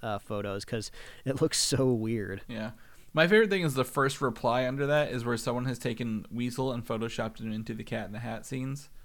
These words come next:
Speaker 2: from that
Speaker 1: <laughs>
Speaker 2: live action Cat in the Hat movie. And I'm like, "This, this is brilliant." Uh, the internet is a great place to be sometimes. And this is one of those moments. Also, James Gunn said, if you notice that the, the vital sign indicators that the, uh,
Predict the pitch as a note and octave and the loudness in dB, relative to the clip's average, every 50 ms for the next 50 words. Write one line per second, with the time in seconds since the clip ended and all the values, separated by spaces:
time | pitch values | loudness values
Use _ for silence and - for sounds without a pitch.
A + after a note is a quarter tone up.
0 | - - - A#2+ - G4+ E4+ - - B2 B2 B2 B2 A#2+ A#2 - - B2 A2+ - | -8 -4 4 10 12 12 12 12 10 6 6 6 6 4 4 2 0 -4 -4 -2
1 | B2+ A#2 A#2 G2+ A2+ A#2 A2+ A#2 A#2 A#2 A2+ B2 C3 C3 C#3 D3 D#3+ G3 F#3 - | -2 -4 -4 -4 -6 -6 -6 -4 -6 -4 -2 0 0 0 2 2 0 0 -2 -4
2 | - - - - - - - - - D#3 B2+ C3 C3 B2+ B2 B2 A#2+ A#2 A2 A#2+ | -12 -16 -16 -16 -16 -18 -16 -4 2 4 4 4 4 2 2 2 0 0 0 0
3 | D#3 D#3+ D3 D3+ - - - - - C3 C#3 C3 B2 G#2+ G2+ G2+ G#2+ G2+ G2 F#2 | 0 0 0 -2 -4 -10 -10 -10 -6 -6 -4 -2 -2 -4 -2 -2 -2 -2 -2 -4
4 | F2 E2 - - - G2+ G2+ G2+ G2 G2 - - - - G#2+ D2+ E2 C3+ D3+ D3+ | -6 -10 -10 -10 -8 -8 -6 -6 -8 -8 -10 -12 -14 -14 -12 -6 -2 0 2 2
5 | D3 C#3 B2+ A#2 A2 G2+ - - A#2 A2+ A#2 A2 A2+ G#2+ G2+ - - A2+ G2+ G2+ | 4 4 2 2 0 -2 -6 -8 -6 -6 -4 -2 -2 -4 -4 -4 -6 -6 -6 -6
6 | A2 - - - - - - - G#2 F#2+ F#2 A#2 C#3 - - - C#3 - - - | -8 -10 -14 -16 -18 -18 -14 -14 -12 -12 -12 -12 -12 -12 -12 -12 -12 -12 -12 -12
7 | - C#3 - - - - - - - - - - - - - C3 C3+ D#3 C#3+ D#3+ | -12 -14 -14 -16 -20 -20 -20 -20 -18 -16 -16 -16 -16 -12 -10 -8 -6 -6 -6 -6
8 | D3+ D3+ D#3+ E3 F3 F3+ F3 E3+ E3+ F3 F#3 G#3 F#3+ - - - - - - - | -6 -4 -4 -4 -4 -6 -6 -6 -6 -4 -4 -6 -6 -6 -10 -14 -16 -8 0 4
9 | G3+ B3 B3 - E3 D3+ D#3 D#3+ E3 D#3 - E3 D#3+ D#3 D3+ D#3 D3+ D3+ D3 E3 | 6 6 6 6 4 4 4 4 0 0 0 0 0 0 2 0 0 2 2 0
10 | C#3+ C3 C3+ C#3+ D3 C3+ C#3 C#3+ C#3+ C#3+ C#3+ B2 C3 B2 B2 A#2 A#2+ A#2+ B2 A2+ | 0 0 0 -2 0 0 2 0 0 0 -2 0 2 2 2 2 0 -2 -2 0
11 | A#2+ B2 B2 B2+ C3 C3 - C3 B2 A#2+ A#2 A2+ A2+ A2+ - A#2 A2 A2+ A2+ A2 | 2 2 2 2 2 0 0 0 0 0 0 -2 -2 -4 -4 -4 -2 -2 -4 -2
12 | B2 A2+ G#2+ - G#2 A#2 G#2+ - B2+ A#2+ A#2 A#2 A2+ A2+ A2 A2 | -2 -4 -4 -4 -6 -8 -6 -2 -2 0 0 0 0 0 0 -2